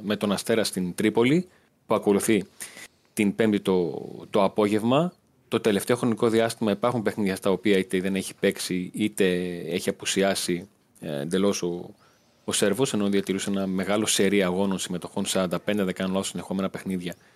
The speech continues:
στα οποία έχει αγωνιστεί, στα περισσότερα ως βασικός και σε κάποια ως, ε, αλλαγή.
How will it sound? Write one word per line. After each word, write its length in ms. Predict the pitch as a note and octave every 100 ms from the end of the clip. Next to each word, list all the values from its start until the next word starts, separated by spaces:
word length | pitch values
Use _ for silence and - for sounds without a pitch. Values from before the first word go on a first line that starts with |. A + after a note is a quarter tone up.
| _ _ _
στα 240 | - G#2
οποία 200 | F#2 G#2+
έχει 120 | G2 F#2+
αγωνιστεί, 680 | F#2 F#2 - A2+ A#2+ B2 -
στα 180 | - -
περισσότερα 420 | - G2 G2+ G2
ως 60 | F2+
βασικός 380 | F2+ - G2
και 100 | -
σε 80 | -
κάποια 400 | - F2 - E2 - - - - _
ως, 320 | - F#2+ -
ε, 420 | - C#2+ - - -
αλλαγή. 640 | G#2+ G#2 F#2+ G#2+ C#3+ D3